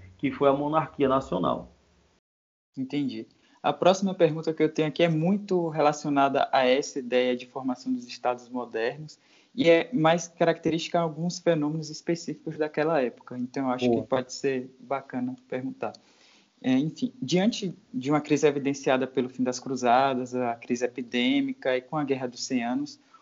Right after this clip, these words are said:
Speaker 2: observou-se, como você falou brilhantemente, a necessidade de um regime que centralizasse o poder político, afinal. Portugal, como você bem citou, foi um dos primeiros estados a se formar e isso lhe conferiu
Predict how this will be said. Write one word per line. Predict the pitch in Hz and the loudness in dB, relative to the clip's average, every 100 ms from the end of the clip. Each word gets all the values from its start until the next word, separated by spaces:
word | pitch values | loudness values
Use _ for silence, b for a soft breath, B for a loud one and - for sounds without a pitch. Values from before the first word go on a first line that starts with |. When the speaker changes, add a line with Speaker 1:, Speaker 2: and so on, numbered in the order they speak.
| b | b
Speaker 2:
observou-se, | 147 165 - 170 143 139 156 - | 0 0 0 0 4 4 4 2
como | 147 | -4
você | 135 - 135 - | -2 0 -2 -2
falou | - 131 131 - - | 0 0 0 -8 -10
brilhantemente, | 120 151 156 151 131 135 165 - B B B | -4 0 0 -2 0 0 0 -10 B B B
a | - 151 | 2 4
necessidade | 175 185 180 160 156 170 | 4 -2 0 4 4 4
de | 175 | -2
um | |
regime | 180 170 160 170 | 4 4 2 -4
que | - | -6
centralizasse | - 175 175 175 165 143 151 156 202 - | -12 2 4 4 4 6 4 4 -4 -2
o | |
poder | 170 165 143 | -2 0 -2
político, | 147 190 156 139 - 165 | 0 2 2 0 -2 -2
afinal. | 165 190 135 110 - _ _ | -2 0 0 0 -6 _ _
Portugal, | - 151 165 139 139 165 | 2 2 4 6 8 6
como | 151 | 0
você | 147 139 | -4 -2
bem | 135 | -4
citou, | 135 131 143 156 | -6 -2 0 0
foi | - 170 | 0 -4
um | |
dos | 165 165 | -4 -6
primeiros | - 151 165 190 | -4 0 0 -2
estados | 175 - 139 139 143 | -6 -4 2 2 2
a | 156 | -4
se | 165 | -4
formar | - 165 143 131 143 - | 0 0 2 2 2 2
e | 175 | 0
isso | 175 | 0
lhe | 180 | -8
conferiu | - 180 - 160 143 151 | -6 -6 0 2 2 -2